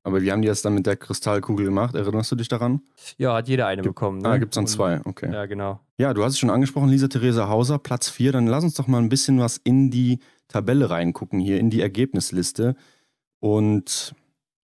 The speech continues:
Speaker 1: ja, lange stand Hanna Oeberg so mit der besten Zeit vorne, äh, im Ziel. Und ja, da kam aber dann noch die Tschechin Markéta Davidová, die sich dann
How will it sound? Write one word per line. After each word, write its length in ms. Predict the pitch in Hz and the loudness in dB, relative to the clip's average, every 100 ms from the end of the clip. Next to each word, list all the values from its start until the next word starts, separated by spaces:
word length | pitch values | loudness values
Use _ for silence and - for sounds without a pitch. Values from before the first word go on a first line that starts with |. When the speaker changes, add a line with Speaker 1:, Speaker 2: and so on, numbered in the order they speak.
| - | -6
Speaker 1:
ja, 260 | 98 127 98 | -2 0 2
lange 380 | 90 113 170 | 2 2 0
stand 320 | 180 170 165 127 | 0 -2 -2 2
Hanna 180 | 165 | 2
Oeberg 340 | 151 233 196 - | 2 2 0 0
so 380 | - 104 98 - - _ _ | 0 2 2 0 -10 _ _
mit 200 | 110 107 | -2 0
der 80 | 104 | 0
besten 380 | 123 139 - 151 | 0 -2 0 0
Zeit 320 | - 170 170 | 0 -2 -2
vorne, 580 | - 92 87 87 123 175 - _ _ _ - | -2 0 2 2 0 -2 -8 _ _ _ -4
äh, 180 | 104 | 0
im 120 | 98 98 | 0 0
Ziel. 420 | - 110 123 151 | 0 2 2 2
Und 380 | - 117 120 113 - | 0 2 2 0 -4
ja, 320 | 117 90 92 | -4 -4 -8
da 120 | - 85 | -8 -4
kam 240 | 107 117 | 0 2
aber 180 | 120 120 | 2 2
dann 180 | 123 120 | 2 2
noch 140 | 120 | 0
die 120 | 131 | -2
Tschechin 420 | - 135 - 127 | -2 -2 0 2
Markéta 360 | 117 - 131 123 | 0 0 -4 -2
Davidová, 560 | 123 120 90 87 92 113 | -2 0 0 0 0 -2
die 160 | 104 | -2
sich 220 | 98 101 | -4 -6
dann 240 | - 98 | -4 -2